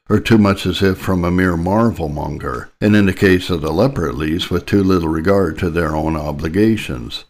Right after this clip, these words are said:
A leper should not approach a stranger, certainly should not ask or permit a stranger to put his hand upon him, especially should he not approach a stranger in the streets of a city, Luke five twelve, and very particularly not in a house, Mark one forty-three.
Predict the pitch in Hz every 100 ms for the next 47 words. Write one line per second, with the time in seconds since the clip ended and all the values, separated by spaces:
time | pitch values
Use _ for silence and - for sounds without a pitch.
0 | _ - 104 107 - 92 - 90 90 90
1 | 80 - 90 - 87 - - 101 110 82
2 | 64 60 - _ _ _ - 107 87 90
3 | 87 - 92 90 87 87 90 92 - 82
4 | - 85 80 90 80 78 - 90 92 78
5 | 78 76 - 92 80 - 90 76 73 -
6 | 117 92 50 - - - 101 - 107 98
7 | 95 87 82 98 90 90 87 87 80 76
8 | 95 90 - 80 - 87 92 87 87 76
9 | 76 76 - 92 87 78 76 69 - -
10 | 123 65 60 80 90 - - 82 69 67
11 | - 117 90 60 55 - - 107 117 107
12 | 104 - 92 - 120 - 92 80 87 90
13 | 101 78 71 76 76 82 104 107 71 -
14 | 78 73 76 - 76 76 76 - 78 78
15 | 76 - 117 78 50